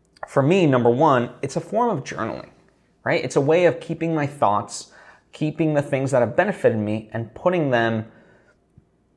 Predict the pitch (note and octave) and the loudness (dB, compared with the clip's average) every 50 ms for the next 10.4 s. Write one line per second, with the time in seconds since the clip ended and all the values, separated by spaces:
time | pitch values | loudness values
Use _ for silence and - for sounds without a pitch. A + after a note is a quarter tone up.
0 | _ _ _ _ _ _ _ _ _ _ _ _ - D3 C#3+ C#3 C3+ B2 - - | _ _ _ _ _ _ _ _ _ _ _ _ -4 0 2 4 4 2 0 -4
1 | - - D3 C#3 C3+ C#3 C3+ C3+ - - - C#3 C3 C3 C3 C3 B2 - - - | -4 0 2 4 6 6 4 2 -2 -2 0 0 2 4 2 2 2 0 -4 -14
2 | - - - - G3 A#3+ F#3 C#3+ B2+ A#2 A#2+ B2 A#2+ - - - _ _ _ _ | -18 -8 2 6 6 8 8 8 4 4 2 -2 -8 -10 -16 -20 _ _ _ _
3 | _ _ _ _ _ - - - E3+ D#3+ D3+ D#3 - D#3+ C#3+ C3+ C3+ B2+ C3+ - | _ _ _ _ _ -6 2 4 6 6 4 4 0 0 2 2 2 2 0 0
4 | - A#2 G#2+ G#2 - - - - - C3 - _ _ _ _ - - A#2+ C3 D#3+ | 0 2 2 2 -2 -6 -12 -14 -16 -20 -20 _ _ _ _ -2 0 2 2 2
5 | D#3 - - - _ _ _ _ _ _ _ - - D3+ C#3+ D#3 D3+ - D#3 D3+ | 0 -6 -14 -20 _ _ _ _ _ _ _ -2 2 4 4 4 4 2 2 2
6 | C3+ B2 B2+ B2 - - - - - - _ _ _ _ _ _ _ _ _ _ | 4 4 2 2 2 -2 -6 -6 -10 -18 _ _ _ _ _ _ _ _ _ _
7 | _ _ _ - - A#2+ A2 - - B2 - - - G3+ A#3 G#3 D3+ B2+ - - | _ _ _ -16 -12 -10 -10 -8 -10 -12 -10 -4 2 4 6 6 4 4 0 -6
8 | - - - _ _ _ _ _ _ _ _ _ - - C3 - - - F#3 F#3+ | -16 -20 -20 _ _ _ _ _ _ _ _ _ -8 -8 -8 -8 -6 -4 -4 -2
9 | G3 E3+ - - - D3 C#3+ D3 C3+ C3 - A#2 A2+ A2+ B2 C#3+ D#3 C#3+ A#2+ G#2 | -2 -4 -4 -4 -4 -4 -2 -2 -2 -4 -4 -6 -2 0 2 2 2 2 2 2
10 | F#2+ F2+ F#2 A2 - - - | 0 0 -4 -6 -8 -14 -20